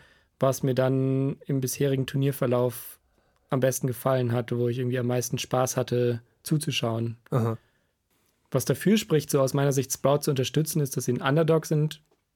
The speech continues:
Speaker 1: Solche Storys feiere ich schon immer.
Speaker 2: Mhm. Ja, also ich war wirklich hin und her gerissen. <clears throat> Weil zum einen bin ich natürlich schon für deutsches C S und finde es irgendwie auch cool, weil ich mich damit identifizieren kann.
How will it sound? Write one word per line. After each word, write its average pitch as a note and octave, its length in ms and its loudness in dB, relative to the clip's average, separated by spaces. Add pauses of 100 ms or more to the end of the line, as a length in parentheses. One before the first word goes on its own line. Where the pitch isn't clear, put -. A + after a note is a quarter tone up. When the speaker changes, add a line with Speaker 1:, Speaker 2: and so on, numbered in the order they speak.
Speaker 1:
Solche B2+ 180 -2
Storys B2+ 460 0
feiere B2+ 300 0
ich B2 100 -4
schon C#3 160 -2
immer. D3 380 0
Speaker 2:
Mhm. C#3+ 320 4 (340)
Ja, C#3+ 160 4
also D3+ 220 6
ich F3 240 4
war E3+ 240 6
wirklich D3+ 180 2
hin D3+ 140 6
und C#3 80 6
her C3 160 4
gerissen. A#2 400 0 (400)
<clears throat> - 360 -20
Weil C#3+ 840 4
zum - 300 -2
einen F3 600 4 (280)
bin E3 140 0
ich E3+ 120 4
natürlich E3 600 2
schon E3+ 440 2
für C3 800 2 (840)
deutsches C#3 460 2
C C3+ 120 -2
S E3+ 400 2
und C3 220 2
finde C#3+ 180 2
es - 80 -4
irgendwie B2+ 260 2
auch B2 180 0 (160)
cool, F3 240 6
weil C3+ 100 6
ich C3 60 -2
mich C3 100 2
damit A#2+ 240 2
identifizieren C3 680 0
kann. D3 280 2